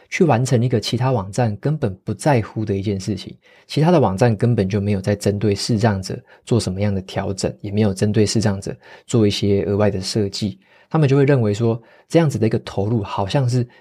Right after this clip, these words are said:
没有什么投资报酬率的哦。而且之后啊，你要做任何新的网站、新的功能，你就全部都要考量到这些视障人士的方便。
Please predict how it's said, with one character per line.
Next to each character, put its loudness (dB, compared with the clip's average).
没 0
有 2
什 -4
么 -6
投 -6
资 0
报 2
酬 -4
率 0
的 -12
哦。 -20
而 4
且 4
之 2
后 6
啊， 4
你 -4
要 2
做 2
任 4
何 0
新 -2
的 2
网 -6
站、 0
新 -4
的 2
功 2
能， 0
你 -2
就 2
全 -4
部 2
都 2
要 4
考 -4
量 -2
到 4
这 0
些 0
视 -2
障 0
人 -8
士 -8
的 -8
方 -6
便。 -4